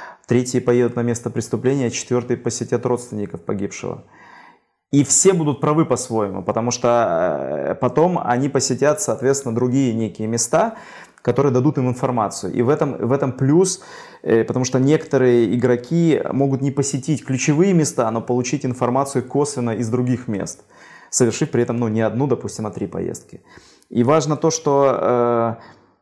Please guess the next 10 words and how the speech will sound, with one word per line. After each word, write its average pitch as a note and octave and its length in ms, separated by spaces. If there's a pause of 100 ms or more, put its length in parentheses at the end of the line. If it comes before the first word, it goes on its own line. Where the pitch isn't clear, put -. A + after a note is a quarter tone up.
(120)
анализ C3 640
всей C#3 220
информации, C#3 680
а A#2+ 100
это A#2+ 600 (400)
пер-, D3 320
первые C#3 400
тридцать B2+ 420
минут, D3 360
это A#2 800